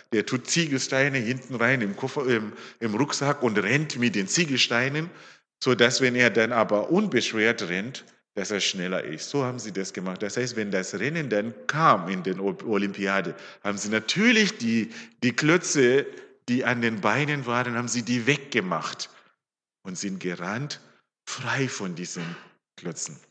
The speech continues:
Es gibt viele Klötze, die an uns hängen. Viele Dinge, die in unserem Leben, wo wir lassen müssen, wo wir uns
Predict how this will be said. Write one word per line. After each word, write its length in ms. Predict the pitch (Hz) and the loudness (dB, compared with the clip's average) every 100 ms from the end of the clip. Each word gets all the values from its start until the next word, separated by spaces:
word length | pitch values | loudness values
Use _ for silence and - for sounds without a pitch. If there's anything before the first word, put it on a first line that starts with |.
| _ - | _ -4
Es 160 | 120 | -2
gibt 180 | 139 147 | 0 -2
viele 240 | 147 156 151 | 0 0 0
Klötze, 380 | 135 135 123 | 0 0 -2
die 200 | 95 110 | -2 -2
an 140 | 110 107 | -2 -4
uns 220 | 110 - | -6 -6
hängen. 340 | 95 92 85 - _ _ _ _ _ _ _ _ _ _ _ _ _ - | -6 -6 -8 -12 _ _ _ _ _ _ _ _ _ _ _ _ _ 2
Viele 240 | 143 135 | 6 6
Dinge, 340 | 123 143 151 | 6 4 4
die 220 | 120 120 131 | 4 4 4
in 80 | |
unserem 360 | 135 135 135 127 | 2 2 0 2
Leben, 440 | 117 147 127 104 | 4 4 4 2
wo 160 | 101 104 | 2 2
wir 140 | 120 | 2
lassen 380 | 120 160 196 160 | 2 0 -2 -2
müssen, 320 | 139 135 101 | -2 -2 -2
wo 140 | 104 104 | 0 2
wir 140 | 113 | 2
uns 320 | 135 143 - | 0 -4 -6